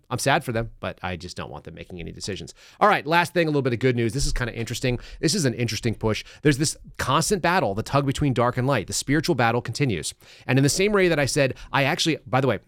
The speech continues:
hold on, I'm gonna just cut away. I listened to my show that I did yesterday while I was lifting. I, I went and did, um, just a little bit of kind of spot editing. I wanted to hear how it sounded coming out. And I re-listened to the audio of the trans activists in the, the church.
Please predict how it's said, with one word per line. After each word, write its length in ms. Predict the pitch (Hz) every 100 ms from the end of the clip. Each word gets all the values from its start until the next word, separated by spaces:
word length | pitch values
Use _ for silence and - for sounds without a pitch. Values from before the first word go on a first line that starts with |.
| _ _ _ _ _ _ _
hold 140 | 92 80
on, 80 | 78
I'm 80 |
gonna 100 | 82
just 140 | 82 -
cut 140 | 98
away. 180 | 82 76 - - _ _ _ -
I 100 | 127
listened 400 | 147 - 208 -
to 60 | 143
my 120 | 127
show 340 | - 127 117
that 120 | 104 104
I 40 |
did 180 | 101 95
yesterday 440 | 101 - 90 82
while 180 | 87 98
I 60 | 95
was 120 | 90
lifting. 300 | 101 92 78
I, 120 | 92
I 160 | 101 98
went 220 | 104 90
and 160 | 104
did, 240 | 95 101 95
um, 240 | 90 87
just 140 | 101 107
a 60 |
little 240 | 101 117 113
bit 100 | 104
of 100 | -
kind 120 | 214
of 80 | -
spot 400 | - 104 104 107
editing. 320 | 107 110 104
I 40 |
wanted 180 | 98 101
to 60 | 98
hear 200 | 110 95
how 160 | 101
it 80 | -
sounded 360 | - 98 107 -
coming 220 | 98 92
out. 180 | 101 117 - -
And 120 | 127
I 20 |
re-listened 540 | 123 113 190 185 - 170
to 80 | 113
the 120 | 110
audio 500 | 101 101 98 80 65 - _ -
of 120 | 110
the 80 | 110
trans 340 | - 139 143
activists 540 | 113 110 101 95 90 -
in 220 | 139 123
the, 140 | 120 110
the 100 | 113
church. 580 | 107 - 107 - - -